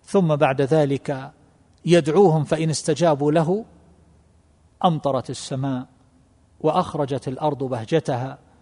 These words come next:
وعادت إليهم سارحتهم، دوابهم، بهايمهم، ممتدة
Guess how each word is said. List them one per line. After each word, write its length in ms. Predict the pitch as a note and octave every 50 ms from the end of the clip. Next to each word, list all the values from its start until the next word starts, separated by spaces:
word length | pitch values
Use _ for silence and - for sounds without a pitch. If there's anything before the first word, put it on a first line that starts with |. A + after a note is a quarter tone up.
| _ _ _ _ _ _ _ _ _ _ _ -
وعادت 680 | C#3+ D#3+ D#3+ C3+ D3 F3+ F#3+ F#3 E3+ D#3+ C#3+ C#3+ - -
إليهم 480 | - - D3+ E3 D#3+ D#3 C3+ C3 C#3+ C3+
سارحتهم، 840 | - - D#3+ D3 C#3+ C#3 C#3+ - - F#3 - - C#3 A#2+ B2 G2+ G2+ B2+ C3
دوابهم، 540 | C#3 D#3 E3 D#3+ C3+ A2+ A#2 A#2 A#2 B2+ B2
بهايمهم، 520 | B2+ B2+ C#3 D3 D#3 D#3+ C#3 A#2+ A#2+ A2+ - _ _ _ _ _ _ _ _ _ _ _ _ _ _ _ _ _ -
ممتدة 600 | D#3+ E3+ D3+ - - F#3 E3 C#3 B2+ C#3 A#2